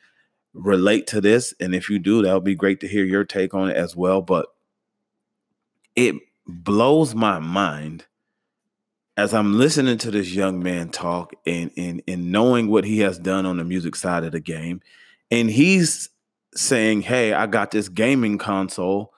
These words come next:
that's mine." And I just don't understand why we have to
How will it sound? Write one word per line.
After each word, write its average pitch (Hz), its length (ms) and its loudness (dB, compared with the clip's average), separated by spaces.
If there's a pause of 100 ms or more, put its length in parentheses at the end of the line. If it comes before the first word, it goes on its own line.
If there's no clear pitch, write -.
(400)
that's 101 400 0
mine." 98 540 0 (480)
And 95 540 2 (920)
I 135 160 2
just 165 300 0
don't 170 260 2
understand 139 1080 0 (320)
why 98 240 2
we 139 560 6
have 107 600 -2
to 107 440 2